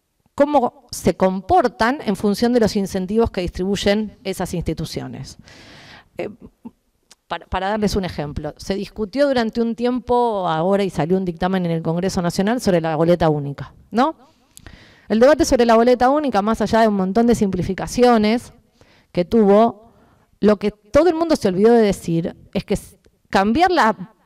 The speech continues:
la forma de votación, la papeleta de votación, es alterar las reglas de juego. Y si alteramos las reglas de juego, los partidos políticos lo van a decodificar de otra manera,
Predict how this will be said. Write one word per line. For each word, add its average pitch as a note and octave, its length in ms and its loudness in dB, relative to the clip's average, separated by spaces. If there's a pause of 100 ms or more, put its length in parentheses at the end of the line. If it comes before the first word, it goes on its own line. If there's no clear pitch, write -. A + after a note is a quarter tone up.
la D#3 160 -8
forma F#3+ 520 0
de D#3 100 -4
votación, D3+ 480 -6
la C#3 100 -10
papeleta E3+ 500 0
de D3 100 0
votación, D3 580 -4
es F#4+ 180 -4
alterar F4 280 2
las D#4+ 120 2
reglas E4 240 2
de - 20 0
juego. D#3+ 640 -2 (140)
Y C#4 80 -8
si - 100 0
alteramos F4+ 300 2
las E4+ 80 2
reglas F#4 180 4
de F4+ 40 -6
juego, F4+ 360 4 (300)
los F3+ 120 -4
partidos E4+ 380 2
políticos C#4+ 540 2
lo G#3 120 0
van A#3 140 -2
a A#3+ 40 -2
decodificar A3+ 480 2
de B3+ 60 2
otra C4 140 0
manera, D4+ 460 2